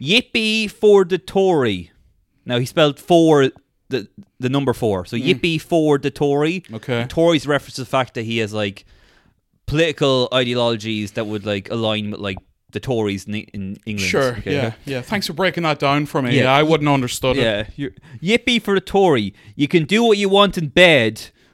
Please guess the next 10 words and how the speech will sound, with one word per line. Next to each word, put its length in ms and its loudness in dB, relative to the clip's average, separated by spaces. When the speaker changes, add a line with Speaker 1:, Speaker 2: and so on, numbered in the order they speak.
Speaker 1:
but 180 -4
don't 300 2
look 260 0
for 160 2
a 60 2
pay 320 2
rise 420 2
the 60 -8
next 300 -2
morning." 480 0